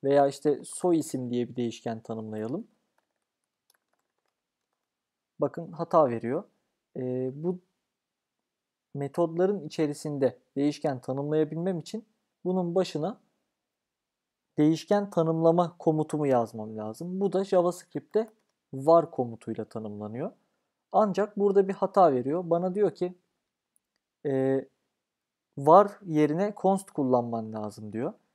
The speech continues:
Şimdi ekmascript altı ile beraber değişkenlerimizi artık var komutuyla değil, let veya const ile tanımlıyoruz. Yani let veya const ile tanımlıyoruz. Bunların farkları da şu.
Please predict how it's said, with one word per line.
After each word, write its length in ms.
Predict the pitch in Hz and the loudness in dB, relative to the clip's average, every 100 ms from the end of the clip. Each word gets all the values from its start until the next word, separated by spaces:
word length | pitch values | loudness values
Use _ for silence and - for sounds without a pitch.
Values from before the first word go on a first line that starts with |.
| - | -10
Şimdi 340 | - 190 190 | -2 0 2
ekmascript 760 | 196 190 196 220 202 - 202 - | 2 2 0 -4 -4 -6 -2 4
altı 300 | 170 170 208 | 4 6 4
ile 200 | 190 147 | 4 4
beraber 500 | 135 131 143 185 - | 4 4 4 2 4
değişkenlerimizi 880 | 165 165 - 175 170 170 170 151 143 | 4 4 -2 -2 -2 -4 -4 -2 0
artık 500 | 156 156 139 - _ _ _ _ - | 0 -2 -8 -14 _ _ _ _ -8
var 300 | 135 165 185 | 4 6 6
komutuyla 560 | - 160 139 131 123 131 | 2 0 0 0 0 4
değil, 300 | 180 214 - _ _ _ - | 4 2 -6 _ _ _ -4
let 340 | 139 208 220 - | 4 4 4 6
veya 280 | 165 190 202 | 8 6 4
const 300 | 190 190 185 | 4 2 2
ile 180 | 151 127 | 0 0
tanımlıyoruz. 720 | - 107 107 104 113 135 - _ _ _ _ _ _ _ _ _ | -4 -10 -10 -12 -10 -10 -12 _ _ _ _ _ _ _ _ _
Yani 400 | 151 160 143 - _ _ _ _ _ _ - | 2 2 2 -6 _ _ _ _ _ _ -6
let 440 | 147 170 175 - _ _ _ _ _ _ _ _ - | 2 2 2 -8 _ _ _ _ _ _ _ _ -4
veya 460 | 131 175 143 202 - _ _ _ _ _ _ - | 2 4 4 2 -8 _ _ _ _ _ _ -12
const 360 | - 190 175 - | -2 0 0 -4
ile 200 | 127 120 | -4 -4
tanımlıyoruz. 640 | 110 107 107 110 151 - _ _ _ _ | -8 -10 -10 -10 -10 -14 _ _ _ _
Bunların 340 | 170 185 208 226 | -4 2 2 2
farkları 580 | - 185 185 196 190 190 | 4 4 6 4 4 4
da 100 | 208 | 0
şu. 260 | - 120 | -2 -6